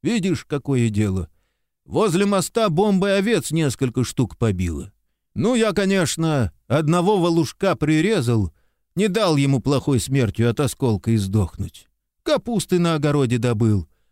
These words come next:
Воровски добыл, прямо скажу. Ну и поручил двум легкораненым за щами присматривать. Заправку сделал и ушёл.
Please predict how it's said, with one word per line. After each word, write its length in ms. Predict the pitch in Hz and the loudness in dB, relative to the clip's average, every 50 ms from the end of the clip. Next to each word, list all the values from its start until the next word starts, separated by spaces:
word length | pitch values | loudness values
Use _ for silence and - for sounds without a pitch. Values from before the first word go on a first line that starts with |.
| _ _ _ - | _ _ _ -10
Воровски 580 | - 262 320 330 320 311 - - - 320 311 285 | -4 -2 0 0 0 0 -2 -6 -6 -4 -2 -2
добыл, 400 | 160 147 131 110 120 117 107 - | 0 0 0 2 2 0 0 0
прямо 300 | - 123 113 107 101 95 | 0 0 0 0 0 -2
скажу. 500 | - - - 113 101 90 95 95 85 _ _ _ _ _ _ _ _ _ _ _ - 110 | -6 -6 -4 -4 -4 -4 -4 -6 -8 _ _ _ _ _ _ _ _ _ _ _ -4 0
Ну 200 | 127 190 254 277 | 0 2 2 0
и 40 | |
поручил 600 | 233 - 277 247 202 180 - - 208 233 247 196 | 0 0 0 2 2 0 0 0 -2 0 -2 -2
двум 340 | 139 131 139 185 196 170 160 | -2 0 0 0 2 2 2
легкораненым 760 | 156 156 - - - 175 160 160 175 175 160 151 151 143 139 127 | 0 0 -2 -2 -2 0 0 2 2 2 2 2 0 0 0 0
за 180 | 110 143 143 | 0 0 -2
щами 380 | - - - 139 139 127 117 110 | -2 -4 -4 -2 0 0 0 0
присматривать. 840 | 98 - 117 110 - - 123 123 110 - - 117 104 107 101 - - _ _ _ _ _ | 0 -2 -4 -4 -2 -2 0 0 0 0 0 0 0 0 -2 -4 -8 _ _ _ _ _
Заправку 580 | - 160 208 - - 190 202 185 - - 165 156 | -2 -2 -2 0 2 2 0 0 0 0 0 0
сделал 480 | 123 101 110 165 208 220 208 170 143 135 | 0 0 -2 0 0 2 0 0 0 0
и 60 | 120 | 0
ушёл. 540 | 113 104 - - 160 170 180 180 156 113 | -2 -2 -4 -2 -2 0 2 0 0 -2